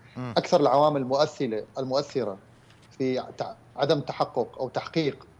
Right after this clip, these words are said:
Speaker 2: آه، تشكيل هذه الحكومة هو العامل الخارجي. بالمناسبة لم، لم نخفي، لم تخفي تركيا تدخلها في كركوك،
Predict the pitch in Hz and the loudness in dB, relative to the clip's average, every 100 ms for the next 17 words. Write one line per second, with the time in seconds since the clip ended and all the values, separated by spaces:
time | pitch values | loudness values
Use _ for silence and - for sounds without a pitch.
0 | - 120 113 - 135 - 143 143 135 - | -10 -6 -6 -6 -4 0 4 4 4 0
1 | 147 139 131 135 113 117 104 107 - - | -4 -2 0 0 0 -2 -4 -8 -10 -12
2 | - - - - - 170 180 170 147 147 | -20 -20 -18 -16 -4 4 6 6 4 4
3 | 165 151 - - 160 165 156 - 139 139 | 4 2 -8 -6 -2 0 -2 -2 -2 -2
4 | 117 147 156 151 - 143 170 - 131 110 | -4 -4 -4 -4 -2 0 2 0 -2 -2
5 | 104 - - - - - 131 135 - - | -2 -6 -20 -20 -20 -12 0 0 0 -2
6 | 147 139 139 127 123 123 - 139 160 | 2 4 4 2 -4 -6 -4 -2 -4